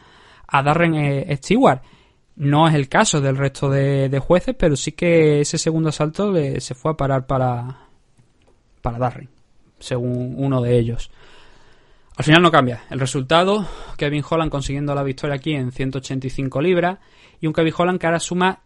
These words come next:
tres victorias consecutivas. No ha poni-, no ha podido finalizar a, a sus rivales como en ocasiones anteriores, pero esta es la tercera victoria que suma ahora mismo en ciento ochenta y cinco libras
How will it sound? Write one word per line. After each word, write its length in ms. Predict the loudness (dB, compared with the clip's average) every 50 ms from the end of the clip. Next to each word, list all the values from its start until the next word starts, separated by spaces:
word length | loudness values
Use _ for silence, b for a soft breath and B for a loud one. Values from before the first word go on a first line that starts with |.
| _ _ _ _
tres 500 | 0 2 4 4 4 4 0 -4 -10 -12 -10
victorias 580 | -8 -8 -8 -8 _ -2 0 0 2 0 -2 -4 -6
consecutivas. 800 | -6 -4 -4 -4 -4 -6 -6 -4 -4 -2 0 0 0 -2 -4 -10 _ _ _ _ _ _ _ _ _ _ _ _ _ _ _ _ _ _ _ _ _ _ _ _ _ _ _ _ _ _ -2
No 100 | 0 2
ha 80 | 2 2
poni-, 260 | 2 2 0 0 0 0
no 120 | 0 2
ha 40 | 2
podido 240 | 2 2 2 0 0
finalizar 480 | 0 0 0 0 2 2 2 2 4
a, 240 | 4 2 2 0 -2
a 120 | -4 -6 -6
sus 180 | -4 -2 -2
rivales 300 | 0 2 4 4 4 4
como 200 | 4 4 4 4
en 60 | 2
ocasiones 360 | 2 0 -2 -2 -2 -2 0 0
anteriores, 560 | -2 -2 0 0 2 2 4 4 2 2 0 -4 -8 -2
pero 540 | 0 2 4 4 4 4 4 2 0 -6 -12 _ _ _ _ _ _ -6
esta 880 | -6 -6 -6 _ -4 0 2 4 6 6 6 6 6 6 4 4 4 2
es 100 | 2 0
la 120 | 0 0
tercera 320 | -2 -4 -4 -2 -2 -2
victoria 380 | 0 -2 -2 -2 0 0 0 0
que 100 | -2 -4
suma 260 | -4 -2 0 0 2
ahora 140 | 2 2 2
mismo 320 | 0 0 0 -2 -4 -6 -10 b b b b b b b b b
en 300 | -4 -2 0 0 0 0
ciento 240 | 0 0 0 0 0
ochenta 260 | -2 -2 -2 0 0
y 40 | 2
cinco 280 | 2 2 2 2 2
libras 380 | 4 4 4 4 4 4 2 0